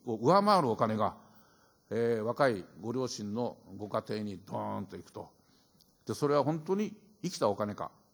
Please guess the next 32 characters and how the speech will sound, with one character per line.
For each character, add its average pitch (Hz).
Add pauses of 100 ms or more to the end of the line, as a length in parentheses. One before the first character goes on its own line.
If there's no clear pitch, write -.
(140)
ど 101
う -
か - (300)
で -
す -
ね。 - (600)
こ 160
の 160
政 170
策 165
意 151
図 135
は 107
何 107
か。 - (480)
少 147
子 147
化 139
対 131
策 101
だ 90
と 90
か、 -
子 -
ど 120
も 135
の 127
教 120
育 113
だ 92
と -
か、 -